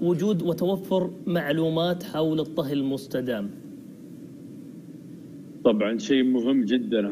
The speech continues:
Speaker 2: هذا، آه، سواء للي يشتغلوا في مجال الطهي نفسه أو سواء للمستهلك نفسه،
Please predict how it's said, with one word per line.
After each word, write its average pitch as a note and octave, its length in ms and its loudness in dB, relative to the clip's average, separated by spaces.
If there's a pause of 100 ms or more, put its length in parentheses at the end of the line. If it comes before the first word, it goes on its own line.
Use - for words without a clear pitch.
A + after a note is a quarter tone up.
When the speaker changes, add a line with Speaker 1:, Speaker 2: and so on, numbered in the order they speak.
Speaker 2:
هذا، G2+ 560 -2 (340)
آه، G2+ 480 0
سواء B2+ 420 2
للي A2+ 560 -2 (300)
يشتغلوا A#2+ 480 2
في - 120 -4
مجال A#2 280 2
الطهي A2+ 380 -2
نفسه C#3 460 -4 (480)
أو E3 200 2
سواء D#3+ 540 -4
للمستهلك D3 880 -2
نفسه، F#2 420 -8